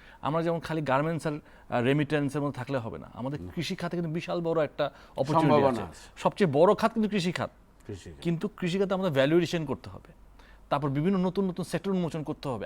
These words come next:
Speaker 1: আইটি সেক্টর, ফ্রিল্যান্সিং, এখন এআই চলে আসছে। সে-, এই সেক্টরগুলোকে আমাদের উন্মোচন করতে হবে, যেখানে আমাদের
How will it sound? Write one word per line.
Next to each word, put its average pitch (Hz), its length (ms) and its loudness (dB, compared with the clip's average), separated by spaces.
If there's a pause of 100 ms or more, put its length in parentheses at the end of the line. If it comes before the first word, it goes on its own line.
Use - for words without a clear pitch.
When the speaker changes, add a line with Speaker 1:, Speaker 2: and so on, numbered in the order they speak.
Speaker 1:
আইটি 165 280 -4
সেক্টর, - 460 -8 (500)
ফ্রিল্যান্সিং, 175 460 0
এখন 156 220 -4
এআই 202 260 6
চলে 127 240 0
আসছে। - 300 -8 (500)
সে-, - 220 -18
এই 233 180 4
সেক্টরগুলোকে 196 520 0
আমাদের 180 160 0
উন্মোচন 139 320 -2
করতে 143 160 -6
হবে, 139 80 -4
যেখানে 143 180 -6
আমাদের 143 340 -4